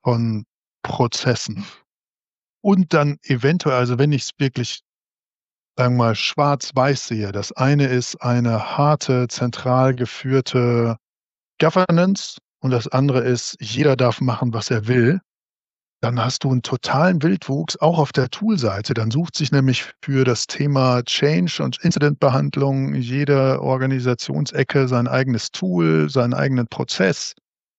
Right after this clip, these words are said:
Und ich habe halt kaum Durchlässigkeit zwischen den verschiedenen Teams. Und gerade heute, wo ich flexibel agieren muss, und wir hatten's ja letzte Woche über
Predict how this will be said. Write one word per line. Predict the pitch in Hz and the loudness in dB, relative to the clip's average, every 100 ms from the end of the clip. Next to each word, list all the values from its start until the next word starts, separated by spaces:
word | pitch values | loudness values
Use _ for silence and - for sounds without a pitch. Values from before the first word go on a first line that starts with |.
| _ _ | _ _
Und | - 135 131 120 - _ _ _ | -2 0 0 -2 -8 _ _ _
ich | 139 - | -4 -2
habe | 139 131 135 | -2 0 -2
halt | 131 _ - | -4 _ -10
kaum | - 170 208 170 | -2 0 0 2
Durchlässigkeit | 175 180 165 143 - - - 131 | 2 2 -2 -4 -6 -6 -2 -2
zwischen | - - - | -2 -8 -4
den | 139 | -2
verschiedenen | - - 147 131 117 | -2 -4 -2 -2 -2
Teams. | - 170 113 - | -4 -4 -4 -4
Und | 143 120 | -4 0
gerade | 127 165 - | 2 4 2
heute, | 233 240 151 117 | 0 0 -2 0
wo | 131 | -2
ich | 131 - - - - - _ _ _ _ _ _ _ _ _ | -2 -6 -12 -20 -20 -20 _ _ _ _ _ _ _ _ _
flexibel | - - 139 - - 214 233 214 190 | -4 0 2 0 -4 0 2 2 0
agieren | 156 131 123 226 202 160 | 0 -2 -2 0 2 0
muss, | 131 117 - - | 0 -4 -8 -6
und | 202 143 135 123 - - _ | 2 2 2 -2 -10 -18 _
wir | 165 131 | -2 0
hatten's | 160 156 | 0 0
ja | 151 | 0
letzte | 131 151 - - 120 | 2 0 -2 -4 -2
Woche | 151 147 | 0 0
über | 135 131 127 123 120 | 0 0 2 2 2